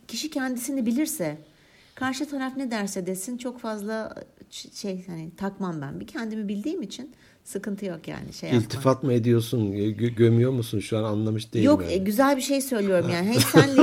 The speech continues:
Speaker 1: ilgili söyledim,
Speaker 2: Hani
Speaker 1: şimdi kendimi
Speaker 2: takmam,
Speaker 1: övüyorum.
Speaker 2: kale almam falan.
Speaker 1: <laughs>
Speaker 2: Nereye
Speaker 1: Yok,
Speaker 2: gidiyor
Speaker 1: üst-,
Speaker 2: bu diyalog?
Speaker 1: takmam de, üstüme almam dedim. Takmam <laughs> demedim, kale almam, üstüme almam sadece. Şimdi kendimi biliyorum ben.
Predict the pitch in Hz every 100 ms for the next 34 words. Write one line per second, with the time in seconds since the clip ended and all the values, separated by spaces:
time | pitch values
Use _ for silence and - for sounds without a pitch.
0 | 226 208 202 - 202 214 277 427 113 349
1 | 392 262 247 254 220 180 135 127 127 120
2 | 113 120 127 123 120 113 104 117 110 104
3 | 104 113 127 120 - - - - - -
4 | - - 147 147 160 147 139 143 123 117
5 | 123 110 117 - - 269 311 311 349 302
6 | 285 311 - 453 381 185 160 160 156 160
7 | - - - 269 - - 233 240 240 -
8 | 233 254 247 262 381 - 523 - 523 320
9 | 190 185 175 180 170 170 - 381 370 311
10 | 285 294 311 254 170 156 147 -